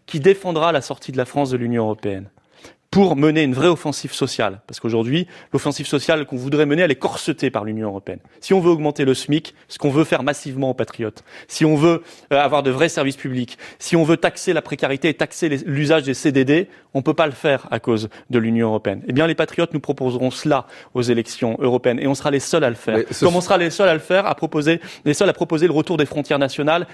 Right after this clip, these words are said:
Speaker 1: et la fin de Schengen pour maîtriser l'immigration massive, parce
Speaker 2: Ce
Speaker 1: qu'on voudra
Speaker 2: sujet
Speaker 1: sortir de
Speaker 2: de,
Speaker 1: l'Union
Speaker 2: de la
Speaker 1: européenne.
Speaker 2: sortie de l'Union européenne n'a pas pris, euh, à la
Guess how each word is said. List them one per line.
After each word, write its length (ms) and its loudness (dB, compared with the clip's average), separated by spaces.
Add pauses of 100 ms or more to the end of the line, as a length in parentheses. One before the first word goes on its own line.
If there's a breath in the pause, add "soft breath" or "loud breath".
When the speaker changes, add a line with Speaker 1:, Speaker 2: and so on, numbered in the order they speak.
(100)
Speaker 1:
et 40 -2
la 120 4
fin 180 -4
de 40 -6
Schengen 360 0
pour 120 -4
maîtriser 520 0 (180 loud breath)
l'immigration 540 2
massive, 320 -2
parce 140 -2
Speaker 2:
Ce 80 2
Speaker 1:
qu'on 40 6
voudra 160 4
Speaker 2:
sujet 140 2
Speaker 1:
sortir 220 4
de 40 4
Speaker 2:
de, 60 4
Speaker 1:
l'Union 140 0 (120)
Speaker 2:
de 60 0
la 60 6
Speaker 1:
européenne. 40 4
Speaker 2:
sortie 320 -2
de 60 -2
l'Union 220 4
européenne 280 2
n'a 140 2
pas 100 4
pris, 340 -4
euh, 400 2
à 40 2
la 80 2